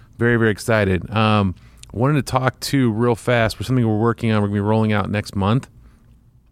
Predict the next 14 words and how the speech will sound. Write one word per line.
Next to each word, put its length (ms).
We 100
are 80
beta 300
testing 360
it 80
right 180
now. 360
So 220
we 120
are 40
going 220
to 60
be 80
doing 400